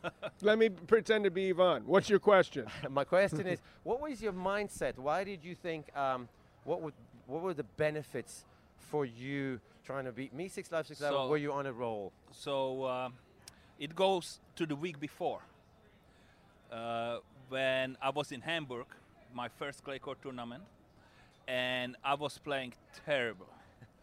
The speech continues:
Speaker 3: I was playing so bad. I was, uh,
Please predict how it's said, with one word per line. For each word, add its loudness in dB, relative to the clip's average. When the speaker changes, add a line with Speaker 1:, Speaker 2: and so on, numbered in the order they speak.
Speaker 3:
I 2
was -2
playing -6
so 2
bad. 0
I 2
was, -2
uh, 0